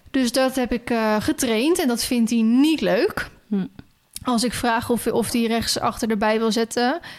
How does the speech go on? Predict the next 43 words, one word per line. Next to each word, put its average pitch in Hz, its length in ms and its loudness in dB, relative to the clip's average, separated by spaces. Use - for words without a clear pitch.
dan 247 180 0
heb 233 200 0
ik 233 60 -2
echt - 160 -2
wel 233 160 2
even 220 180 -2
ruzie 220 280 2
met 247 200 2
hem. 277 180 2
En 285 100 0
dan 233 200 0
doet 240 180 0
hij 247 100 0
ook 247 60 -4
echt - 220 -4
alsof 226 260 0
hij 226 80 0
het 208 100 4
niet 214 60 2
begrijpt. 208 380 -2
En 226 80 2
zo, 196 120 0
soms 208 400 -2
zal - 140 0
hij 202 100 0
het 226 120 -2
ook 226 60 2
niet 233 140 2
begrijpen, 240 560 0
maar 202 200 0
soms 208 240 -2
dan 226 160 0
heeft 233 180 0
hij 262 100 0
ook - 60 -6
gewoon 247 180 0
weer: 233 120 2
"Maar 226 100 2
ik 233 100 -2
vind 247 200 0
dit 226 160 -2
te 262 100 0
moeilijk. 285 640 0